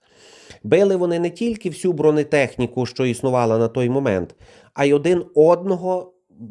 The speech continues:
напевно. У К В К сорок три з «Тигру-два» пробивна сила броні була вищою,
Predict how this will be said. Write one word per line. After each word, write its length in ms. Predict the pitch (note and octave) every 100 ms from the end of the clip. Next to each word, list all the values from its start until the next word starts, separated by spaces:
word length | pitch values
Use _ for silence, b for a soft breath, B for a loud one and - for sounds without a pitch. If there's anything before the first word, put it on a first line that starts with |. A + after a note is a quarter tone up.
| F#2+ F#2+
напевно. 640 | D3 D#3 D#3 A2+ G2 F2 - _ _ _ _ b b b b b -
У 100 | D3+
К 180 | D3 D3+
В 100 | D#3
К 420 | G3 G3 F#3+ - B2+
сорок 460 | - F3 E3+ E3+
три 440 | - G#3+ A#3+ G#3+ F#3 -
з 160 | -
«Тигру-два» 880 | D#3+ D3 D3 C#3+ B2 A2+ F2+ D#2 A2 _ _ _ _ _ _ _ -
пробивна 420 | C#3 D3+ D#3 E3
сила 360 | E3 G3+ F#3+ D#3+
броні 400 | E3+ F3+ G#3 F#3
була 320 | D#3 F3 E3+
вищою, 800 | E3 F#3 C3+ - G2+ F2+ E2+